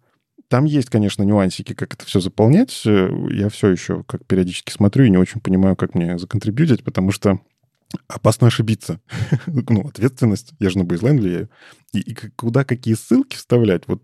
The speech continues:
опытные ребятушки знают, а я пока не очень. Но это прям событие, я считаю. Ты реально можешь взять этот веб-фичерс,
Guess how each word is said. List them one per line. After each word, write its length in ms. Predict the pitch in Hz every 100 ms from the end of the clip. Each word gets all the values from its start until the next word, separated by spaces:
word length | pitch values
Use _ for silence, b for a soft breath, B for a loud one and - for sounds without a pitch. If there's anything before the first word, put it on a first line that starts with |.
| _
опытные 400 | 123 135 123 113
ребятушки 440 | 110 107 107 - 113
знают, 380 | 117 170 123 -
а 60 |
я 340 | 90 113 120 - 110
пока 260 | - 104 98
не 480 | 101 110 101 98 101
очень. 360 | 85 - 117 - b b b b b -
Но 300 | 113 117 117
это 180 | 120 -
прям 220 | 131 131
событие, 460 | 175 135 92 -
я 60 | -
считаю. 300 | - - - -
Ты 120 | 92
реально 260 | 92 110
можешь 260 | 98 87 87
взять 240 | 87 98 101
этот 200 | 87 -
веб-фичерс, 540 | 87 - 117 135 -